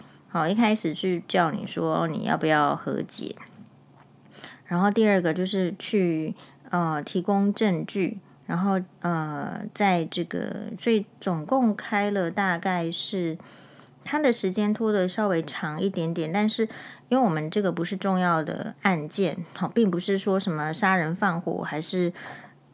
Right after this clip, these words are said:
还是贪污渎职，并不是这样子的案件，就本来就是很小很小，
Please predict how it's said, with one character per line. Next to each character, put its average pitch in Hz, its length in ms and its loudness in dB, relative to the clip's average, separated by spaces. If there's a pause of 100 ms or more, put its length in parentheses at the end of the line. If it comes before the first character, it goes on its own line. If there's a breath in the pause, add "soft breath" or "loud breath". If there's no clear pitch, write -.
(540)
还 196 140 2
是 196 120 2
贪 202 320 4
污 208 100 4
渎 175 220 0
职， - 280 0
并 233 200 6
不 175 80 6
是 185 160 2
这 214 100 2
样 175 160 4
子 156 120 -6
的 - 80 -2
案 165 200 0
件， 156 280 0
就 190 80 0
本 175 160 0
来 147 120 0
就 202 140 2
是 208 240 4 (960 loud breath)
很 214 240 4
小 214 160 4
很 160 240 0
小， 196 220 0